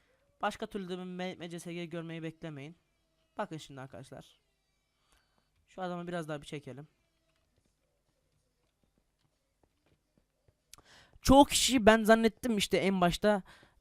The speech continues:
e, çoğu kişiyi öldüren, e, bu mu acaba? Yani he-, büyük ihtimal bir hack-, hacker var diye düşündüm. Fakat,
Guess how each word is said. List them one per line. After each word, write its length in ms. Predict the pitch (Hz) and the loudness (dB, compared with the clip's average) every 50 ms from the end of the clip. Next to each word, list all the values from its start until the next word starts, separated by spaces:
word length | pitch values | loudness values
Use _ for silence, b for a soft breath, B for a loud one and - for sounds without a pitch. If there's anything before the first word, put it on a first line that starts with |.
| B - | B -2
e, 340 | 165 165 160 165 165 165 160 | 0 2 2 2 2 2 0
çoğu 240 | - - 202 196 190 | 0 2 2 2 2
kişiyi 360 | - - - - 180 190 185 | 0 -4 -6 -2 0 0 2
öldüren, 460 | 156 180 180 175 160 175 180 180 175 - _ _ _ _ _ _ _ _ _ _ _ _ _ _ _ _ _ _ - - | 2 2 2 2 2 0 0 -2 -2 -6 _ _ _ _ _ _ _ _ _ _ _ _ _ _ _ _ _ _ -16 -12
e, 300 | 139 143 139 139 139 139 | -10 -8 -8 -8 -8 -8
bu 200 | 147 143 151 175 | -10 -8 -8 -6
mu 80 | 175 156 | -6 -6
acaba? 380 | 147 131 139 135 135 135 139 131 131 _ | -6 -8 -8 -10 -10 -10 -12 -14 -16 _
Yani 340 | - 143 139 135 139 143 - _ _ _ _ _ _ _ _ _ _ _ _ _ _ _ _ _ 170 165 - _ _ - | -16 -14 -12 -12 -12 -14 -16 _ _ _ _ _ _ _ _ _ _ _ _ _ _ _ _ _ -20 -20 -20 _ _ -16
he-, 380 | 170 170 180 160 175 175 156 160 | -14 -12 -10 -10 -10 -10 -10 -10
büyük 160 | 175 202 190 | -10 -10 -10
ihtimal 240 | - 196 185 180 165 | -8 -6 -4 -4 -2
bir 100 | 175 175 | -2 -2
hack-, 240 | 156 185 185 - - | -2 -2 -2 -2 0
hacker 280 | 220 202 - 214 190 | -2 0 0 0 2
var 160 | 175 165 170 170 | 4 4 4 2
diye 120 | 214 196 | 0 -2
düşündüm. 320 | 190 - 190 196 165 147 - | -2 -4 -6 -6 -8 -6 -4
Fakat, 400 | - 220 214 - 233 262 - - | -4 -2 -2 -2 -2 -4 -4 -8